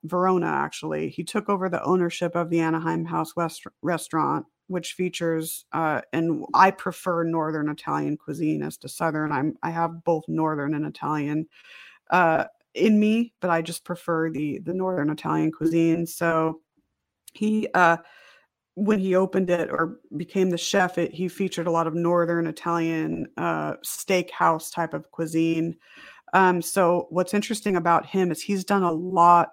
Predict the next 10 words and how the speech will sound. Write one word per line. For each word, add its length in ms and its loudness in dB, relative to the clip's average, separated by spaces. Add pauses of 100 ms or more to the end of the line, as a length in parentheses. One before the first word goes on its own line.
(120)
for 640 -2
the 120 -6
community. 680 -2
He's 260 -6
helped, 460 2 (560)
uh, 220 4 (120)
raise 440 0
money. 540 2
He's 240 -4
helped, 460 0